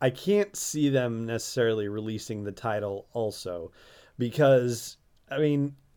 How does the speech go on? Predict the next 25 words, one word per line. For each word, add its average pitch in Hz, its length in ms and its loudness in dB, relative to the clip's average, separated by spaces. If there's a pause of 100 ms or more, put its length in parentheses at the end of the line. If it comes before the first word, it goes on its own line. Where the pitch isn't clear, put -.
there's 147 300 6
already 175 300 6
too 139 160 -2
much 131 200 2
going 117 280 2
on. 107 180 -2
If 104 100 -4
they 120 120 0
think 156 180 -2
it's 139 140 0
gonna 123 160 0
get 110 160 -2
lost 110 600 0
in 104 560 -6
all 107 220 0
of 104 80 -6
the 104 80 -4
craziness 101 680 -6
of 98 280 -4
everything 107 340 -4
else 107 200 -4
that's 107 140 -18
getting 110 260 -4
advertised, 107 520 -4
then 101 180 -8